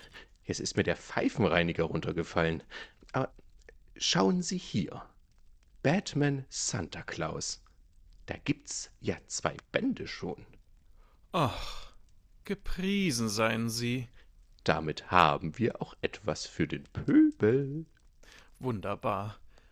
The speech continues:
Speaker 2: Weihnachten und Batman. So ein Unsinn.
Speaker 1: Lassen Sie es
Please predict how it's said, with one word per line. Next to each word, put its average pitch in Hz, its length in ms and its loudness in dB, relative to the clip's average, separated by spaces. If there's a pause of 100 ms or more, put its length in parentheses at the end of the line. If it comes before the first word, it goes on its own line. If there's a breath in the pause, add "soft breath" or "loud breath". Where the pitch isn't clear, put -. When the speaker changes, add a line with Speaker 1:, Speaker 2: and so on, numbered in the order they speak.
(140)
Speaker 2:
Weihnachten 113 720 -2
und 110 240 -6
Batman. 107 640 -2 (380)
So 135 200 2
ein 151 160 2
Unsinn. 143 680 0 (540)
Speaker 1:
Lassen 170 220 0
Sie - 160 0
es - 280 -4